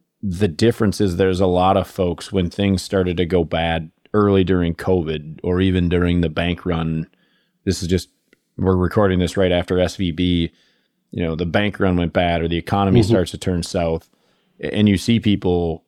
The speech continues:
Speaker 1: curl up in the corner. It's really easy to run a business, you know, when it's been a great market for the last fifteen years. For me, I called Josh on Friday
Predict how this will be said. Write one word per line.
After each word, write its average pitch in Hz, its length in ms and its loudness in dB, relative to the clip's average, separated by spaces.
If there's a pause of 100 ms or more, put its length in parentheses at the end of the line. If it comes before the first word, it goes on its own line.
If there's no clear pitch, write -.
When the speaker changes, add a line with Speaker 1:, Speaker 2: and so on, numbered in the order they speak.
(200)
Speaker 1:
curl 101 340 4
up 92 120 -2
in 139 60 -2
the 82 80 -4
corner. 95 360 0
It's - 120 -8
really 120 200 4
easy 104 340 4
to 90 100 2
run 92 340 2
a 85 60 0
business, 85 760 -2 (600)
you - 80 -12
know, 80 160 -6
when 85 160 0
it's 87 220 0
been 92 220 0
a 82 140 -2 (120)
great 95 360 2
market 90 380 0
for - 140 -4
the 85 100 0
last 82 300 -2
fifteen 90 420 -4
years. 82 540 -6 (180)
For - 180 -6
me, 95 560 4 (800)
I 98 120 -2
called 90 300 0
Josh 87 640 -2 (100)
on 80 200 -6
Friday 87 800 -4